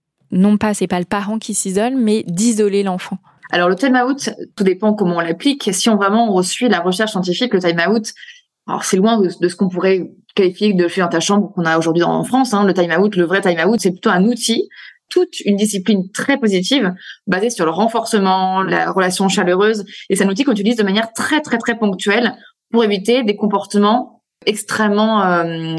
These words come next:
Speaker 2: agressifs ou alors une escalade de violence familiale très importante. Donc là, c'est un outil qui s'utilise de manière très ponctuelle. C'est vraiment le haut de la pyramide et qu'on utilise vraiment quand la relation à l'enfant est chaleureuse, quand le style est démocratique et quand le reste du temps, on encourage à fond les ballons son enfant. Donc là, c'est un outil, voilà, qui s'inscrit dans un contexte très particulier.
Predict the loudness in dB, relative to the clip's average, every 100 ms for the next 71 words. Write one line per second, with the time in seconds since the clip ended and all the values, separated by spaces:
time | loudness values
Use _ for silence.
0 | -4 -2 -2 -2 -2 -2 0 0 2 2
1 | 2 0 2 0 0 0 0 -2 -2 -2
2 | -2 -4 -2 -6 -6 -14 _ -20 _ 0
3 | 0 2 0 0 0 -2 0 0 2 0
4 | 0 -2 0 -2 0 0 -2 -6 -20 _
5 | 0 2 0 0 0 2 0 0 2 2
6 | 2 0 -2 0 0 2 2 2 -2 -4
7 | -2 0 2 0 0 0 0 0 -2 0
8 | 0 2 2 0 -8 -18 _ 0 0 0
9 | 0 2 0 -2 -2 -2 -2 -4 0 0
10 | 2 2 2 -2 -2 -2 0 0 -4 -18
11 | _ 0 0 0 -2 0 -4 0 0 2
12 | 0 0 0 -2 -8 _ 0 2 2 0
13 | -4 -4 -4 -2 -2 -2 -10 -2 -2 -2
14 | -2 -2 -2 -4 -2 -2 -2 -2 -2